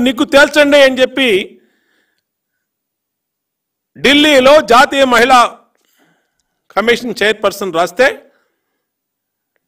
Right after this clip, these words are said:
ఆమె లెటర్ రాసింది. పంజాబ్కు చెందినటువంటి ఎంపీ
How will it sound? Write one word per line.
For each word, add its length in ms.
ఆమె 260
లెటర్ 280
రాసింది. 560
పంజాబ్కు 560
చెందినటువంటి 560
ఎంపీ 360